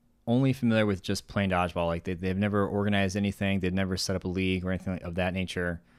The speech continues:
there, there is something really just awesome and very satisfying when you sit back and you just watch other people playing dodgeball, and you watch other people take to the sport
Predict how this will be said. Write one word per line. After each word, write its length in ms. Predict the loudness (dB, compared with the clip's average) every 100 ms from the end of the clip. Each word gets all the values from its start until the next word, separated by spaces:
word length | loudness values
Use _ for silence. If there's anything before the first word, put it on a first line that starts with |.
| _ _ _ _ 0
there, 180 | 0
there 240 | 2 0 2
is 80 | 2
something 560 | 2 2 2 2 2
really 380 | 2 4 4 2
just 360 | 0 -4 -4 -8 _ _ _ _ _ 2
awesome 680 | 2 2 0 2 2 0 -4
and 300 | -4 -2 -2
very 320 | -4 -2 -2 -2
satisfying 720 | -4 2 4 4 0 -2 -2
when 100 | 0
you 60 |
sit 280 | 0 0 0
back 480 | 4 6 4 -2 -14 _ -8
and 100 | -2
you 60 | 0
just 240 | -2 0
watch 280 | 4 4 2 -4
other 140 | -4
people 200 | -2 -2
playing 200 | -2 0
dodgeball, 420 | 2 0 0 0
and 100 | 0
you 60 | 0
watch 240 | 0 0
other 120 | -2
people 300 | -4 -4 -2
take 280 | -4 -4 -4
to 100 | -4
the 80 | -4
sport 480 | -4 -2 0 0